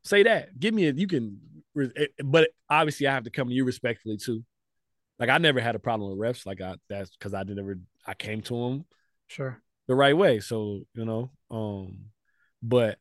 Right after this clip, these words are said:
Speaker 1: I think it's definitely, like, I respect that you, you miss. And even sometimes it might be a play they can't remember. And they'll look at it, so,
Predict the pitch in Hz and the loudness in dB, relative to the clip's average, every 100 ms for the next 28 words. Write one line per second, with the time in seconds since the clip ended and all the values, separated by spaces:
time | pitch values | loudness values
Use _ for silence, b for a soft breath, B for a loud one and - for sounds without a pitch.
0 | - 120 - 127 127 110 - - - 208 | -6 -4 0 0 0 -4 -8 -8 0 0
1 | 165 127 117 139 180 - 123 110 107 107 | 0 0 0 0 -2 -4 -4 -4 -6 -6
2 | 107 107 110 120 156 165 180 190 190 175 | -8 -4 -4 -4 2 4 4 4 2 2
3 | 156 147 143 _ _ _ - 131 143 135 | 2 2 -2 _ _ _ 0 2 2 2
4 | 123 139 131 127 151 127 131 160 131 131 | 0 0 0 0 -2 -2 -2 -2 0 0
5 | 127 135 135 123 - | 0 0 0 -2 -8